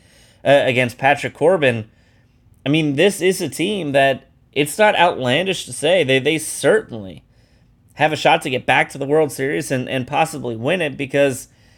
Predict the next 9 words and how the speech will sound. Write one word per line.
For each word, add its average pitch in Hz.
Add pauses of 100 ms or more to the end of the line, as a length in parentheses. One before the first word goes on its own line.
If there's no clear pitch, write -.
(240)
I, 151
I 190
don't 180
know 202
if 170
there's 160
really 165
a 147
team, 151